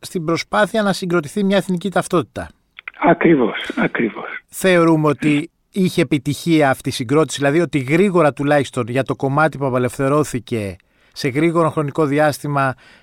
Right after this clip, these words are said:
Speaker 1: καταφέραμε να συγκροτηθούμε γύρω από μια ενιαία ταυτότητα;
Speaker 2: Θα έλεγα πολύ γρήγορα και αν συγκρίνουμε την Ελλάδα με άλλες ευρωπαϊκές χώρες, πιο γρήγορα. Θέλω να πω, <laughs> οι Έλληνες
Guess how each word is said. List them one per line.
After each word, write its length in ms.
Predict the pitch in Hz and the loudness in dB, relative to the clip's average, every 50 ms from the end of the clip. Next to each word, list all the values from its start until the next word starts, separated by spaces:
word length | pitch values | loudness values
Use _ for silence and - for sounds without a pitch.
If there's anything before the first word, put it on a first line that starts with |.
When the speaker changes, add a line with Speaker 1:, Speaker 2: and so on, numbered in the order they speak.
| _ _ | _ _
Speaker 1:
καταφέραμε 880 | - 147 135 147 139 - - 170 165 160 156 151 147 151 151 160 185 160 | -2 0 2 0 0 2 2 2 4 4 4 4 2 2 0 0 -2 -2
να 220 | 156 156 156 151 | -2 0 0 -2
συγκροτηθούμε 680 | - - - 151 147 160 151 139 147 - - 165 160 156 | -4 -6 -4 0 2 2 2 2 -2 -2 0 0 0 2
γύρω 180 | 139 151 156 147 | 2 2 2 2
από 100 | 139 143 | 2 0
μια 220 | 151 156 156 156 | 2 2 2 2
ενιαία 380 | 160 147 147 151 156 156 151 147 | 2 0 0 2 2 2 2 2
ταυτότητα; 680 | 151 135 - - 190 180 175 - _ - 87 80 - _ _ _ _ _ _ _ | 0 -2 0 0 0 0 0 -4 _ -8 -8 -8 -12 _ _ _ _ _ _ _
Speaker 2:
Θα 120 | - 131 | 0 4
έλεγα 360 | 147 170 185 208 190 190 180 | 4 6 6 6 4 4 2
πολύ 360 | - - - 156 170 226 254 | 2 2 2 4 6 6 6
γρήγορα 600 | 208 131 131 127 - - 107 120 - - 247 262 - _ _ _ _ _ | 6 4 2 0 0 -2 -2 -2 0 0 0 -2 -4 _ _ _ _ _
και 200 | - - 160 - - - 285 | 0 2 2 4 2 2 2
αν 340 | 160 185 196 180 180 - - _ _ _ - | 2 2 2 2 0 -2 -4 _ _ _ -2
συγκρίνουμε 600 | - 151 147 127 156 151 - 170 170 170 156 143 | 0 0 4 4 6 6 6 6 4 2 0 0
την 200 | - 147 131 135 | 2 0 0 2
Ελλάδα 360 | 131 139 151 151 127 135 135 | 2 4 4 4 4 2 0
με 160 | 127 131 139 | 0 0 2
άλλες 320 | 160 175 170 143 123 113 - - - _ _ _ - _ _ _ | 4 4 4 4 2 0 -6 -12 -20 _ _ _ -20 _ _ _
ευρωπαϊκές 720 | - 123 113 123 127 120 - 135 123 117 110 - 143 120 - | -8 -2 2 4 4 4 2 0 0 -2 0 0 -2 -2 0
χώρες, 400 | - - 139 147 170 220 190 - - | -2 0 0 2 2 2 0 0 2
πιο 160 | - - 151 - | 4 6 6 6
γρήγορα. 600 | 139 135 131 127 110 101 101 101 - - - - _ _ _ _ _ _ | 6 4 2 2 0 -2 -4 -6 -6 -6 -8 -10 _ _ _ _ _ _
Θέλω 260 | - 170 170 165 165 | -2 0 2 2 4
να 140 | 170 165 139 | 2 2 2
πω, 280 | - - - - - - - - 175 - - _ | 4 4 4 4 4 0 0 0 0 0 -2 _
<laughs> 360 | - - - - - - - - | -20 -16 -12 -10 -10 -6 0 2
οι 140 | 185 180 185 | 4 6 6
Έλληνες 380 | 190 196 185 185 185 185 - | 6 6 6 4 2 0 0